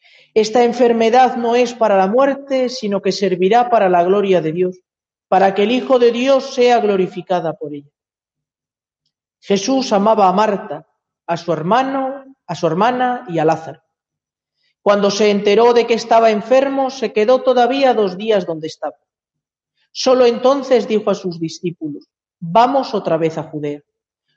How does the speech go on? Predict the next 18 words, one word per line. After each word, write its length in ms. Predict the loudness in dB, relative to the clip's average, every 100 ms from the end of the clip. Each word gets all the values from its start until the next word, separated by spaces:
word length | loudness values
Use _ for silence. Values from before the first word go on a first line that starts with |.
| _
Los 180 | -2 0
discípulos 680 | 0 -2 -2 -2 2 2 2
le 140 | 0
replicaron: 640 | 0 -4 -6 0 0 0
"Maestro, 640 | -2 0 0 -2 -8 -12 -14 _ _ -4
hace 260 | 2 2
poco 340 | 4 2 4 -2
intentaban 680 | 0 0 0 2 4 4
apedrearte 720 | 0 0 0 2 2 0 -2
los 200 | -4 -4
judíos, 520 | -6 -6 -4 -6 -10 _ _ -8
¿y 80 | -2
vas 220 | -2 2
a 80 | 2
volver 400 | 2 2 0 0
de 100 | -4
nuevo 240 | -4 -6
allí?". 220 | -6 -10